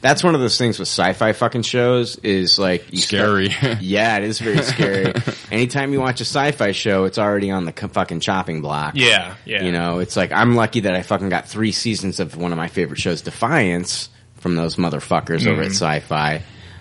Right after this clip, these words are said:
Speaker 1: Um, but now The Magicians, it's been greenlit for a second season, so I'm on it, and I fucking love it, dude.
Speaker 3: Yeah.
Speaker 1: I think it's really good. Um,
Speaker 2: It is
Speaker 1: if,
Speaker 2: good, huh?
Speaker 1: if you like Harry Potter and you want something maybe a little bit darker,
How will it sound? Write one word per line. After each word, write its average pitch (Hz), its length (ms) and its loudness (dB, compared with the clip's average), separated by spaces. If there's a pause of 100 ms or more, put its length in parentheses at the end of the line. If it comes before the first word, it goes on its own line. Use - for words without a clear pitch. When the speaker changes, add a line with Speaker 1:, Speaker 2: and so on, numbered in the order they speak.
Speaker 1:
Um, 73 600 -4 (100)
but 87 200 -2
now 92 200 2
The 87 60 0
Magicians, 90 640 0
it's - 120 -16
been 92 140 -2
greenlit 90 360 -2
for 87 100 -6
a 87 40 -2
second - 320 -2
season, 127 320 2
so 123 140 -2
I'm 113 160 0
on 135 220 2
it, 139 60 0
and 101 120 -4
I 117 80 0
fucking 156 340 0
love 175 200 4
it, 165 100 -2
dude. 117 160 0
Speaker 3:
Yeah. 104 220 2
Speaker 1:
I 101 60 0
think 104 160 -2
it's - 140 -8
really 127 280 0
good. 104 400 2
Um, 95 240 2
Speaker 2:
It 123 60 4
is 143 100 4
Speaker 1:
if, 117 60 0
Speaker 2:
good, 87 180 4
huh? 101 140 0 (180)
Speaker 1:
if 117 160 0
you 131 80 4
like 127 240 4
Harry 139 260 4
Potter 131 520 0
and 107 260 -2
you 107 80 2
want 107 120 -2
something 104 420 -2
maybe 104 200 0
a 92 60 -2
little 110 240 -2
bit - 320 -6
darker, 180 680 0